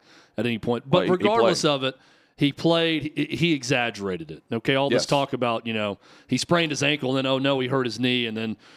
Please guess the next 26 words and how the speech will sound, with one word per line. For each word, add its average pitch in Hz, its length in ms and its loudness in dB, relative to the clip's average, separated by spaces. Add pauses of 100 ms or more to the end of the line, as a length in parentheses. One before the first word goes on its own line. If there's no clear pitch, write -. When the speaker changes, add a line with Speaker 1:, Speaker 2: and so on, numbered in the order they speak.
(140)
Speaker 1:
oh, 147 140 4
we 143 140 0
haven't 139 240 0
evaluated 127 580 0
it, 113 80 -2
but 120 100 0
now 127 160 2
he's 123 140 -2
gonna 117 160 -2
play. 156 460 0
They, 151 140 -2
they 156 300 0
exaggerated 131 840 0
it. 107 160 0 (680)
And 156 400 0 (300)
we, 170 360 -2 (340)
there 190 180 2
are 160 200 2
times, 147 1040 -2 (580)
and 127 120 0
this 165 140 2
is 151 100 -4
what 147 200 2
you 131 120 2
always 139 380 0
hear, 117 220 -4